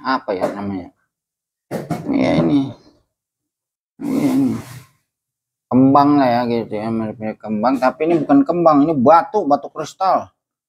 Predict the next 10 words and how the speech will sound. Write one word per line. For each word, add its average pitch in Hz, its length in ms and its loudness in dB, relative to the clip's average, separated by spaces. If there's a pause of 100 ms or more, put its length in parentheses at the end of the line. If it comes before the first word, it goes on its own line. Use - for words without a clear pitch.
(340)
Nih, 113 320 0 (400)
nah. - 380 -4 (1200)
Iya. - 640 0 (1800)
Hmm. 92 260 0 (2750)
Nah, 104 120 0 (120)
ada 95 160 4
rembo-rembonya. 101 1000 2
Tuh, 90 220 -16 (160)
hmm. 95 240 -6 (1040)
Ada 92 180 0